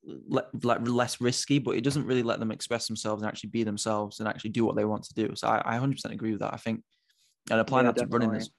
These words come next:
Speaker 1: running as well, it's probably, like, so many people, like, Oh, you you know, I'm sure along the way you've had many people who've said, like, "You can't do that," or, like, "That's a crazy goal,"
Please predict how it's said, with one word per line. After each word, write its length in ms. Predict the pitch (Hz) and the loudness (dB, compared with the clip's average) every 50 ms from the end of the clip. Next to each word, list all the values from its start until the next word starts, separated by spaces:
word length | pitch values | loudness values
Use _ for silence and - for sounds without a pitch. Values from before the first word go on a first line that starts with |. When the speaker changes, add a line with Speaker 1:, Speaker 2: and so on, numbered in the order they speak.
| _ - | _ -8
Speaker 1:
running 280 | 123 127 131 127 113 107 | -4 -2 0 0 0 -2
as 120 | 101 117 | -2 0
well, 340 | 117 117 107 104 104 - _ _ _ _ _ _ _ _ _ - | 0 0 0 0 -2 -6 _ _ _ _ _ _ _ _ _ -4
it's 160 | - 110 - | -4 -4 -4
probably, 300 | - - 139 127 120 117 | -2 -2 -2 0 2 2
like, 320 | 110 110 104 101 - - - _ _ _ _ _ _ _ _ _ _ _ _ _ _ _ _ _ - - - | 2 2 2 0 -2 -6 -16 _ _ _ _ _ _ _ _ _ _ _ _ _ _ _ _ _ -14 -10 -4
so 120 | - 160 135 | 0 0 0
many 80 | 127 | 2
people, 260 | - 131 127 - - 107 | 2 -2 -2 -2 -2 0
like, 260 | 107 107 104 - - _ _ _ - | 0 0 -2 -4 -10 _ _ _ -2
Oh, 100 | 117 113 | 0 2
you 340 | 113 107 107 110 107 107 104 _ _ _ _ _ _ _ _ _ _ _ _ _ _ _ | 2 0 0 -4 -6 -8 -12 _ _ _ _ _ _ _ _ _ _ _ _ _ _ _
you 80 | - 120 | -2 0
know, 140 | 110 104 107 | 0 0 0
I'm 120 | 107 107 | -2 -2
sure 280 | - - - 120 113 110 | -4 0 2 4 4 4
along 260 | 107 110 110 107 107 | 4 2 2 0 0
the 60 | 107 | -2
way 200 | 107 110 104 107 | 0 0 0 0
you've 100 | 107 107 | -2 -2
had 100 | 110 107 | -2 -2
many 220 | 107 107 110 110 | -2 -2 -2 -4
people 260 | 107 - 110 107 104 107 | -4 -6 -8 -6 -6 -6
who've 120 | 107 - | -6 -4
said, 160 | - 113 - | -4 -4 -4
like, 220 | - - - - - _ _ _ _ _ - | -2 -4 -6 -8 -10 _ _ _ _ _ -10
"You 100 | - 117 | -10 -8
can't 200 | - - 117 - | -2 -2 -2 0
do 80 | 113 110 | 0 0
that," 220 | - 104 - - - _ _ | 0 0 -2 -2 -10 _ _
or, 180 | - 113 107 110 | -2 0 2 2
like, 300 | 107 104 - - - - | 2 0 -2 -4 -8 -6
"That's 200 | - 120 110 - | -4 -4 -4 -4
a 60 | - | -8
crazy 320 | - - - 113 113 107 110 | -6 -2 0 0 2 0 0
goal," 380 | - 117 113 107 107 123 139 | 2 2 2 2 0 -2 -4